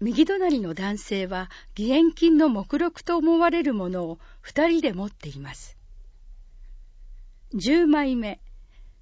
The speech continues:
六月二十二日、ジャイカボランティア派遣に伴う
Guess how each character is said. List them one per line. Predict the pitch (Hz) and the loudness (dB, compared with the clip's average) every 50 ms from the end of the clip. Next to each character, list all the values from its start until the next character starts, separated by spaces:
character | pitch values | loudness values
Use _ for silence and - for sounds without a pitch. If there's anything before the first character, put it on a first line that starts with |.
| - - | -10 -6
六 | 196 214 208 - 370 359 | -6 -6 0 2 4 4
月 | 349 370 - - - | 4 2 2 2 4
二 | 330 320 349 381 | 4 4 4 4
十 | 330 - 240 214 175 156 | 0 -2 -4 -4 -4 -6
二 | 165 165 165 | -8 -8 -6
日、 | 180 208 214 - - - 165 156 - - - - - - - - _ - - - - - - - - - - | -4 -4 -4 -6 -8 -8 -10 -10 -10 -12 -16 -20 -20 -20 -20 -20 _ -20 -20 -20 -20 -20 -20 -20 -20 -14 -10
ジ | 240 196 294 | -2 0 2
ャ | 381 403 | 2 2
イ | 359 320 | 0 -2
カ | - - 185 - - - | -4 -6 -6 -6 -6 -8
ボ | 165 202 220 | -6 -2 2
ラ | 262 330 370 | 4 4 4
ン | 381 339 | 4 2
テ | - 339 339 | 2 2 4
ィ | |
ア | 370 349 | 4 2
派 | 294 339 370 | 0 -2 -2
遣 | - - 277 247 208 | 0 0 0 0 0
に | 185 185 175 | -2 -6 -6
伴 | - 196 196 202 202 208 220 208 190 | -6 -6 -6 -4 -4 -4 -4 -6 -6
う | 156 147 - | -8 -10 -12